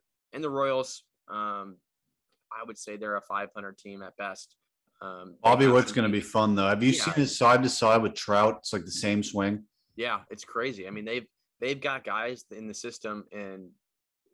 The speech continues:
Speaker 1: in that rotation, in that lineup that can, can muster up some good things for them. It's just, can you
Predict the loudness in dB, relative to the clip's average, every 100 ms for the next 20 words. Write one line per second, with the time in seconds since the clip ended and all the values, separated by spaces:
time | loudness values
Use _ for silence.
0 | _ _ _ -14 -10 -8 -6 -6 -6 -8
1 | -10 -12 -14 -10 -10 -8 -8 -8 -12 -8
2 | -10 -10 _ _ _ -10 -10 -12 _ -10
3 | -6 -6 -6 -6 -6 -8 -12 -12 -10 -12
4 | -12 -8 -6 -6 -8 -12 -14 -16 -14 -14
5 | -12 -10 -12